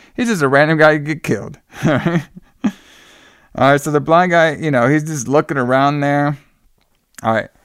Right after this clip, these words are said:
so while skullet guy is getting, uh, getting it on with Liz,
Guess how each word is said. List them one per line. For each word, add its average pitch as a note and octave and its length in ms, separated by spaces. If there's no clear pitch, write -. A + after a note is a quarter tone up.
so B2 260
while E3+ 680
skullet D#3+ 480
guy A2+ 440
is A2 180
getting, B2 360
uh, A#2+ 200
getting C3 260
it A#2 120
on C3+ 200
with A2+ 120
Liz, A2+ 580